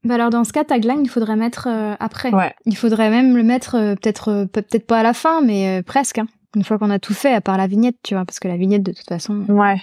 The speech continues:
Speaker 1: Parce que la tagline, c-, tu vois, regarde, on est en train de galérer à la faire, alors qu'on arrive à répondre
Speaker 2: Ouais.
Speaker 1: aux autres.
Speaker 2: Euh, donc, est-ce que t'es ok avec, du coup, le sujet ? Aider les entrepreneureuses à mettre le podcast au cœur de leur stratégie de communication.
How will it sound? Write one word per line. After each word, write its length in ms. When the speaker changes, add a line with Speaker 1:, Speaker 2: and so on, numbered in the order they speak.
Speaker 1:
Parce 160
que 60
la 80
tagline, 420
c-, 140
tu 140
vois, 120
regarde, 280
on 60
est 20
en 40
train 180
de 40
galérer 340
à 40
la 80
faire, 240
alors 260
qu'on 180
arrive 240
à 60
répondre 300
Speaker 2:
Ouais. 100
Speaker 1:
aux 60
autres. 200
Speaker 2:
Euh, 80
donc, 240
est-ce 200
que 120
t'es 220
ok 200
avec, 320
du 140
coup, 180
le 220
sujet ? 420
Aider 220
les 180
entrepreneureuses 640
à 80
mettre 180
le 60
podcast 440
au 60
cœur 180
de 80
leur 160
stratégie 420
de 40
communication. 640